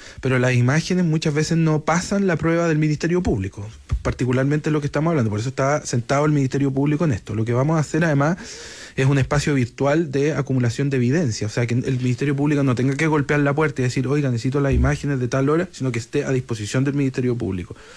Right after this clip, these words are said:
Pero para que eso ocurra, Mauricio, hemos tenido que estandarizar hacia arriba también, porque la realidad es que vemos mucha tecnología, pero no necesariamente cumple con los estándares para poder,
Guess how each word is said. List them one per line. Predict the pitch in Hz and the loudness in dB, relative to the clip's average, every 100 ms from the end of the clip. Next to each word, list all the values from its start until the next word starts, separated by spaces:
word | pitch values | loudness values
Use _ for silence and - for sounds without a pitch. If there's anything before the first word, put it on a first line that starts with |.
| - - - | -20 -20 -4
Pero | 120 | 0
para | 117 127 | 2 2
que | 214 | 0
eso | 220 226 | 2 0
ocurra, | 190 180 120 | 2 2 2
Mauricio, | 113 113 113 - 214 - - - - - | 2 2 0 0 -4 -6 -20 -20 -20 -6
hemos | 147 180 180 | 0 0 2
tenido | 165 175 | 2 2
que | 151 | 0
estandarizar | 131 120 107 101 123 135 | 0 0 0 -2 -2 -2
hacia | 127 104 | 0 -2
arriba | 98 127 | 0 0
también, | - 175 147 95 | 0 0 0 0
porque | 120 117 | -2 0
la | 113 | 0
realidad | 113 117 110 113 135 170 | 0 2 2 2 2 0
es | 135 | -2
que | - 131 151 | -2 0 0
vemos | 113 120 101 - | 0 -2 -2 -2
mucha | 120 131 151 | -2 0 0
tecnología, | 156 160 165 180 - 113 117 - - - | 0 2 2 0 0 0 -2 -6 -18 -6
pero | 113 117 | -2 2
no | 135 | 2
necesariamente | 165 165 160 151 160 151 | 2 2 2 0 0 -2
cumple | 143 147 156 | -2 -2 -2
con | 156 | 0
los | 147 135 | 2 0
estándares | - 139 143 143 | -2 -2 -2 -2
para | 147 143 | -2 -2
poder, | 135 131 143 | 0 0 0